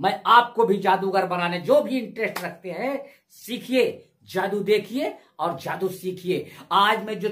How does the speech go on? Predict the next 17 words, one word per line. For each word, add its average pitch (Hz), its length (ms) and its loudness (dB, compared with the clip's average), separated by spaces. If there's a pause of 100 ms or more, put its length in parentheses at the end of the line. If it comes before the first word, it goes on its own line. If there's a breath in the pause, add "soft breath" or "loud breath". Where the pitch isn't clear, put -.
(100)
trick 254 240 -6
लेके 180 300 -6
आया 151 220 0
हूं, 247 220 -6 (340 loud breath)
है 214 160 2
तो 277 140 -6
बहुत 262 340 -2
छोटी 247 300 -4
सी 214 160 -8
trick, 135 320 -12 (560)
बच्चों 247 440 0
वाली, 131 280 -2
लेकिन 254 340 -2
है 262 280 -2
बड़ी 233 220 -4
अनोखी 202 380 -2
trick। 143 340 -10